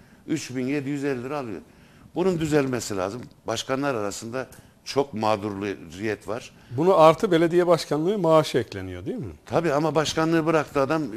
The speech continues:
Speaker 1: bin üç yüz lira maaş alacak.
Speaker 2: Maaş alacak.
Speaker 1: Öbürü ilçe belediyesi üç bin yedi yüz elli lira alacak. Hiç maaş alamayan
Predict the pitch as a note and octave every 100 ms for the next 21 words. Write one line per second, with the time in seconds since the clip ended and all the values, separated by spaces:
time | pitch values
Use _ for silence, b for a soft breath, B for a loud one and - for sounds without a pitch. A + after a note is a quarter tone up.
0 | C3+ C3+ D3+ D3 C#3 B2+ C#3+ C#3+ C3+ A2
1 | F#2+ F#2 C3 D#3 G#2+ F#2+ F2 - A#2 D3+
2 | D#3 D3 C3+ B2 D#3+ C3+ A2 G2 G#2+ G#2+
3 | D#3 C#3+ A2+ B2 C3+ C3+ A#2+ A#2+ A2 F#2
4 | E2+ D#2+ E2 A2 - b b b b b
5 | b b - D3 C#3 D#3 C#3+ C3 C3+ C3
6 | A2